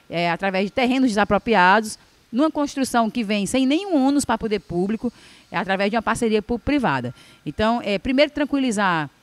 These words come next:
os ambulantes, dizer que eles fazem parte desse projeto, que não há nenhum projeto de desocupação de nenhum espaço dentro da cidade de Fortaleza que não os inclua, é, certo? Segundo,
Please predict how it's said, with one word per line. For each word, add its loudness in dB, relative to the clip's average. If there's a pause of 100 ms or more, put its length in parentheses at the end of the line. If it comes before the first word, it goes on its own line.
(140)
os -4
ambulantes, 0
dizer -4
que -6
eles -2
fazem 0
parte 0
desse -4
projeto, -2
que -4
não -2
há 0
nenhum -2
projeto 0
de -4
desocupação 0
de -4
nenhum 0
espaço 0
dentro -4
da -4
cidade -4
de -12
Fortaleza -4
que -12
não -2
os 0
inclua, 0 (580)
é, -14
certo? -4
Segundo, -4